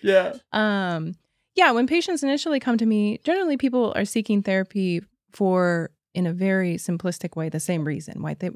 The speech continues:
Speaker 2: they wanna feel better. Something's missing from their life. And generally I use the phrase, "Yeah, you have some sense that it's meant to be more beautiful than this," right? 'Cause that does really capture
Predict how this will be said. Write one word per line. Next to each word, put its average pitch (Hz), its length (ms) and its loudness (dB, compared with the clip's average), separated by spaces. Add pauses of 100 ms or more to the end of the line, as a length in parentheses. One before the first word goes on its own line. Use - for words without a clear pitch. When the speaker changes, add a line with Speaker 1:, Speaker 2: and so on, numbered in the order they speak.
(140)
Speaker 2:
they 208 80 -2
wanna 214 160 2
feel 185 220 -2
better. - 480 -4 (200)
Something's 240 440 2
missing 180 500 0
from 151 180 -6
their 151 160 -4
life. - 400 -6
And 175 140 -2
generally 180 400 -2
I 160 60 -4
use 156 260 -6
the 156 80 -8
phrase, 151 400 -6
"Yeah, 190 140 2
you 165 120 -2
have 202 160 -2
some 220 160 -2
sense 190 280 -6
that 170 100 -6
it's - 280 -8
meant 175 220 -2
to 170 80 -6
be 151 140 -4
more 147 180 -2
beautiful 147 400 -6
than 143 200 -6
this," - 340 -10 (100)
right? 180 180 -4
'Cause 185 180 -8
that 233 340 -2
does 175 260 -2
really 160 220 -4
capture - 760 -6